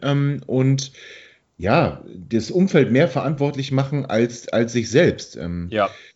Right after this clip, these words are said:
Speaker 1: das, finde ich, kommt nicht gut, muss ich ganz ehrlich sagen. Sechsundneunzig hat ja heute auch eine, eine Mitteilung rausgebracht, äh, klargemacht, dass Mirko Slomka in Dresden auf der Trainerbank sitzen wird, aber gleichzeitig auch klargemacht,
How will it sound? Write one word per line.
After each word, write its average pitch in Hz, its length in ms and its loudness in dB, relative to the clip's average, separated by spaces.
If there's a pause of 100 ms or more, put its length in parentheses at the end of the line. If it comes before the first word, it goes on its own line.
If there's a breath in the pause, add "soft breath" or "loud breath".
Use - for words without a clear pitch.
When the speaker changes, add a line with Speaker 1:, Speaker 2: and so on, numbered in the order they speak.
(540)
Speaker 1:
das, 131 480 -2 (140)
finde 156 260 2
ich, 143 100 -4
kommt 147 200 0
nicht 139 160 -2
gut, 165 520 -2
muss 160 200 -4
ich 151 60 -6
ganz 160 180 2
ehrlich 151 220 0
sagen. 160 260 0
Sechsundneunzig 151 440 4
hat 139 120 2
ja 160 120 4
heute 151 320 4
auch 160 180 -2
eine, 135 400 -2 (100)
eine 123 120 -6
Mitteilung 160 440 -2
rausgebracht, 151 840 -2 (460 loud breath)
äh, - 100 -4
klargemacht, 143 580 2
dass 135 160 0
Mirko 135 180 -2
Slomka 139 440 0
in 123 500 -4
Dresden 123 480 2
auf - 100 -6
der 147 140 -2
Trainerbank 151 480 -2
sitzen 151 340 -6
wird, 156 400 0 (440 loud breath)
aber 143 500 2
gleichzeitig 147 840 -2
auch 160 280 -2
klargemacht, 104 800 -4